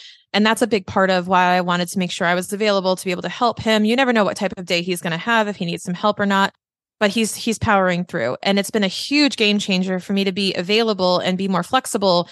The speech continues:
to adapt to what he needs to do. He's also an entrepreneur. He's a business owner since he was twenty-two. And th-, it was really important that he has that flexible schedule where he is, he might be home one day or he might be at the office and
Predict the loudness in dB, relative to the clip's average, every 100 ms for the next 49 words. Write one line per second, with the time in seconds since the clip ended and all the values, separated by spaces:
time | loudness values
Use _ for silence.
0 | -12 -20 _ -2 2 4 2 0 -2 -4
1 | -2 -2 0 -2 -2 -4 0 2 4 2
2 | 2 2 2 0 -6 -4 -4 -4 -4 -2
3 | -4 -4 -4 -2 -4 -4 -6 -6 -6 -4
4 | -4 -4 -6 -6 -8 _ -20 -20 -20 _
5 | -2 2 2 2 0 -4 -8 -16 _ _
6 | _ -2 0 2 2 2 0 -2 -2 2
7 | 2 2 -4 -2 0 2 2 0 0 -2
8 | -2 -6 -2 -2 2 2 2 0 -2 -4
9 | -4 -8 -6 -4 -2 2 2 4 2 2
10 | 2 2 2 2 0 -2 -2 2 2 2
11 | 2 2 0 -4 -6